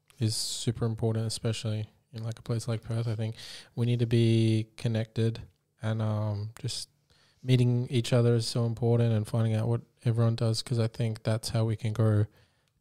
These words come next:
together. And, uh, I know that sometimes there's this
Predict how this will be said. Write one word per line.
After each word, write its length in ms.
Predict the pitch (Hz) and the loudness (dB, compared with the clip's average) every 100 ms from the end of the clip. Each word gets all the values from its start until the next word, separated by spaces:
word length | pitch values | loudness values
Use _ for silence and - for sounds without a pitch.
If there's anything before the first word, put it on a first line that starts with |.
| - | -4
together. 760 | 123 117 120 113 113 110 110 - _ _ _ _ _ _ - | -2 2 4 4 4 2 0 -4 _ _ _ _ _ _ -4
And, 500 | 110 107 107 107 110 | -2 0 -2 -4 -2
uh, 400 | 104 104 101 113 - _ _ _ _ _ _ _ | 0 2 0 -2 -8 _ _ _ _ _ _ _
I 60 | 127 | 2
know 100 | 131 | 4
that 140 | 120 120 | 4 4
sometimes 440 | 143 135 131 117 | 2 6 6 6
there's 160 | 120 113 | 4 4
this 240 | 110 - | 2 0